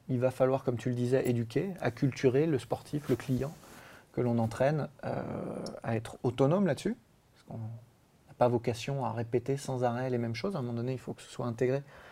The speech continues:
et que ça fasse partie de leur, euh, de leur A D N de, d'entraînement. Euh,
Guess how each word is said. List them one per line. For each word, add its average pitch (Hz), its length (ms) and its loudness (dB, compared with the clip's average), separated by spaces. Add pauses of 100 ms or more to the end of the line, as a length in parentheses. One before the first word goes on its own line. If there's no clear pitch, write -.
(160)
et - 60 -10
que - 80 -10
ça - 100 -4
fasse - 260 -4 (440)
partie - 360 -2
de 123 120 0
leur, 117 240 0
euh, 110 160 -4 (720)
de 120 60 2
leur 120 140 6
A 123 80 6
D 127 120 8
N 131 340 8
de, 117 460 0 (140)
d'entraînement. 120 640 0 (760)
Euh, 117 420 2